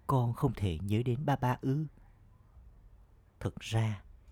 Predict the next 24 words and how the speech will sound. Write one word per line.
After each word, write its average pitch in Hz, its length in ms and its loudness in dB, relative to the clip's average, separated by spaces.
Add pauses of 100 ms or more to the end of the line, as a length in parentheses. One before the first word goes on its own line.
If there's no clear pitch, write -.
(240)
người 139 260 2
cha 151 160 2
hiểu 123 220 0
rằng 110 340 -2 (640)
đây 180 140 6
là 131 140 2
điều 107 400 0 (240)
đòi 107 160 4
hỏi 82 380 -4
nỗ 104 360 0
lực. 107 240 -2 (1700)
Tuy 135 140 4
nhiên, 110 440 2 (460)
người 117 400 4 (120)
tiếp 190 220 2
tục 110 160 4 (600)
dốc 135 320 0
hết 160 200 2
sức - 360 0 (840)
làm 113 200 4
cho 123 160 -2
con 110 280 0
nỗ 82 200 0
lực. 101 200 -2